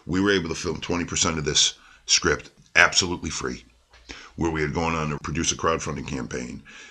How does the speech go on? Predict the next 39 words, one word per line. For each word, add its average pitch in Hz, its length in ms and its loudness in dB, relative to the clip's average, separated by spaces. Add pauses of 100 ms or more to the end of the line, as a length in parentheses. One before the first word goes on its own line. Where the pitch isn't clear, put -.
(200)
on 73 260 0
Indiegogo, 69 680 -2
which 69 160 0
had 67 160 -2
gone 78 220 0
on 71 140 -4
to 69 80 -8
raise 67 300 -4
nearly 67 240 -8
ten 67 200 -8
thousand 64 340 -6
dollars, - 460 -6 (160)
which 78 240 0
was 71 120 -4
pretty 67 260 -4
exciting. 62 520 -4 (720)
And 76 640 -2 (1040)
to 98 140 0
this 101 180 4
day, 82 280 6
here 90 160 2
we 90 160 2
are, 73 280 0 (460)
still - 340 6
mapping 92 400 4
out 80 220 0
pre-production, 71 720 -2
still 92 280 -2
finding 78 380 -2
locations 73 580 -2
and 71 100 -6
actors 71 600 -4
and 73 160 -4
raising 69 340 -2
additional 69 360 -6
funds 71 260 -8
for 73 100 -6
the - 80 -10
film. 73 400 -2